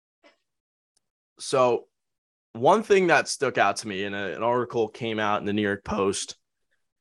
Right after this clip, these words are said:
and we faced, is his name Matt Swarmer?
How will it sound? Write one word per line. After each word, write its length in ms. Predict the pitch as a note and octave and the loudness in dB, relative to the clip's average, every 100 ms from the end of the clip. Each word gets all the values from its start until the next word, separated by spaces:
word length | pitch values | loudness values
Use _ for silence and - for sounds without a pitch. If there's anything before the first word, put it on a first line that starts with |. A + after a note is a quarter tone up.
| _ _ | _ _
and 100 | - | -2
we 120 | C3 F3+ | 0 2
faced, 580 | - F#3 E3+ - - - _ _ _ - | 6 8 8 6 0 -6 _ _ _ 0
is 160 | B2 | 2
his 160 | C3+ D#3 | 2 4
name 320 | F#3+ G3+ F3 | 6 6 6
Matt 280 | A#2 C3 C3+ | 4 4 2
Swarmer? 580 | - A#2 A#2+ C3 D#3 | -2 2 2 2 0